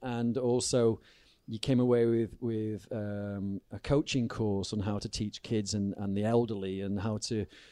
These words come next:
communicate with other people to give them really in-, easy instruction to be able to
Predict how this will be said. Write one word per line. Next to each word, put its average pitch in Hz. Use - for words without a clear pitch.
communicate 127
with 110
other 113
people 117
to -
give 110
them 107
really 110
in-, 113
easy 117
instruction 107
to -
be 113
able 107
to 104